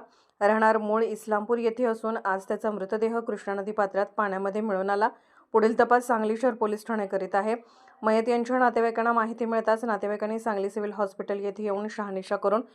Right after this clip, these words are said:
मृतदेहाची पाहणी केली. स्पेशल रेस्क्यू फोर्सचे कैलास वडर, सागर जाधव, सदाशिव पेडेकर, महेश गव्हाणे, अनिल बसरगट्टी, सदाशिव भोसले, सौरभ पोकळे इत्यादींनी रेस्क्यू करून वाहत्या पाण्यातून मृतदेह बाहेर काढण्यात आला.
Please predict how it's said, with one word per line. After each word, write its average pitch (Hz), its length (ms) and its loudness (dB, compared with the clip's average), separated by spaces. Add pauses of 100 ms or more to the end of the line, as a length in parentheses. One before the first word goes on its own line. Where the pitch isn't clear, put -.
(300)
मृतदेहाची 247 560 4
पाहणी 226 360 2
केली. 226 260 -2 (440)
स्पेशल 233 440 2
रेस्क्यू 220 420 0
फोर्सचे 247 340 4
कैलास 214 380 0
वडर, 214 280 2
सागर 202 380 2
जाधव, 208 340 0
सदाशिव 208 520 -2 (460)
पेडेकर, 196 440 2 (400)
महेश 226 500 2
गव्हाणे, 214 380 2
अनिल 196 280 -2
बसरगट्टी, 233 680 2
सदाशिव 208 440 0
भोसले, 202 440 -4
सौरभ 196 320 0
पोकळे 202 380 -2
इत्यादींनी 196 460 -2
रेस्क्यू 202 340 -4
करून 226 220 0
वाहत्या 202 340 -2
पाण्यातून 208 380 -2
मृतदेह 196 460 -2
बाहेर 202 300 0
काढण्यात 175 460 -4
आला. 156 220 -2